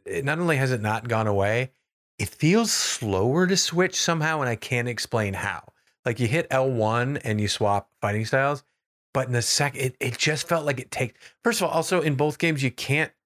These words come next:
swap unless you're, you're in the middle of the fight. You can't, like, start with the one everyone wants, which is the fucking sword or blades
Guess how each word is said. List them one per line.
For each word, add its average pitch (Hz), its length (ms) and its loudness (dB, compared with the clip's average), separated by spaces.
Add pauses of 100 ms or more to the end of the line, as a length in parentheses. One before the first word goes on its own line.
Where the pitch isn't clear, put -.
(320)
swap - 1200 -2
unless 117 460 0 (100)
you're, 110 260 0
you're 120 140 -2
in 113 60 0
the 104 80 2
middle 110 320 2
of 104 120 -4
the 104 80 2
fight. 107 380 -2
You 135 100 -16
can't, 123 220 -4
like, 117 180 -4
start 110 440 0
with 117 220 0 (560)
the 120 200 2
one 113 340 0
everyone 117 540 0
wants, 110 380 0
which 113 160 -2
is 104 100 0
the 101 80 2
fucking 113 400 -4
sword 113 500 2
or 107 140 2
blades 107 440 0